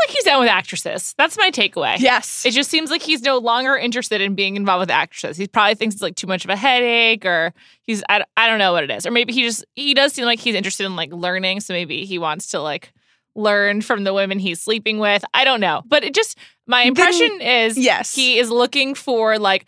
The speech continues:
Speaker 1: highly skilled women.
Speaker 2: Creative types.
Speaker 1: Yes.
Speaker 2: With a certain type of energy of, um, with interest in design.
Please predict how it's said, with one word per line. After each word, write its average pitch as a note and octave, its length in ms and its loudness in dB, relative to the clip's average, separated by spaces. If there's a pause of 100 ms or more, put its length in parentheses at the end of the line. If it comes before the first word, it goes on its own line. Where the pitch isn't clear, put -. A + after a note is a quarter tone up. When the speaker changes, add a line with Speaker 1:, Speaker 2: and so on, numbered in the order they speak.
(140)
Speaker 1:
highly B3 480 2
skilled G#3+ 840 0 (420)
women. G#3 520 -2
Speaker 2:
Creative D#4 720 2
types. F3+ 640 -2
Speaker 1:
Yes. - 460 -4 (260)
Speaker 2:
With B3 180 0
a C4 120 4
certain B3+ 560 0
type A3+ 420 0
of G#3+ 540 -2
energy G#3+ 800 0
of, G3 720 -4 (640)
um, F#3 420 0 (440)
with C4+ 240 -2
interest F4+ 360 0
in E4 140 2
design. A3 600 2